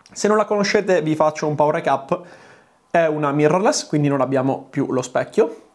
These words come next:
Il, il mirino diventa un display da tre punto sei milioni di pixel di tipo oled, centoventi frame per secondo, quindi un mirino veramente bello, poi lo proveremo anche sul campo.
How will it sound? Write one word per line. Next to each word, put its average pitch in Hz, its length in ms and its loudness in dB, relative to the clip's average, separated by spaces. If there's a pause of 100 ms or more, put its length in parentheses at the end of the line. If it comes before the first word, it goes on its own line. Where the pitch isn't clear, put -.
(180)
Il, 139 560 2
il 131 100 -4
mirino 156 600 2 (260)
diventa 143 540 0
un 127 120 -2
display 175 500 2
da 151 200 0
tre 151 180 -2
punto 143 260 -4
sei 127 400 0
milioni 127 280 -2
di 165 60 0
pixel 247 480 -2 (440)
di 147 80 -2
tipo 160 220 0
oled, 240 440 2
centoventi 156 580 -2
frame 139 180 -2
per 139 160 -4
secondo, 123 400 -8
quindi 180 180 0
un 165 60 0
mirino 190 480 2
veramente 143 460 0
bello, 120 260 -2
poi 147 160 -2
lo 175 80 2
proveremo 147 340 0
anche 131 180 -4
sul 127 180 -10
campo. 113 400 -6